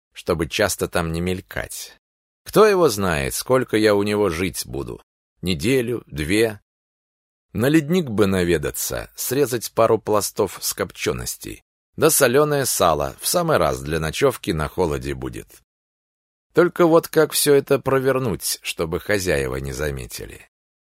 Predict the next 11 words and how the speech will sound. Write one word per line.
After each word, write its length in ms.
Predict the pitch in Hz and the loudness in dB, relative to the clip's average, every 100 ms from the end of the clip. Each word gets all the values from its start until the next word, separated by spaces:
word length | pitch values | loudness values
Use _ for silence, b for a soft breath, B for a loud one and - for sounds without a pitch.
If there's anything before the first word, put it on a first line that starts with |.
| _ _ _ _ _ | _ _ _ _ _
А 140 | 80 | 0
ведь 280 | 107 139 - | 0 0 -2
пропажа 520 | - 123 - 123 117 123 | 0 0 2 2 2 2
большого 540 | 110 107 - 113 107 | 4 2 2 2 2
количества 640 | - 92 98 104 92 107 | 2 0 0 -2 -2 -2
продуктов 720 | 98 104 82 85 - 104 92 104 | 0 0 0 -4 -4 -2 -2 -2
может 440 | 98 87 92 - - | -2 -2 -2 -8 -6
их 300 | 104 - - | -6 -6 -6
навести 500 | 95 95 92 - 101 | -4 -2 -4 -6 -4
на 180 | 98 | -2
мысль, 520 | 101 117 98 - 62 | -4 -4 -4 -6 -10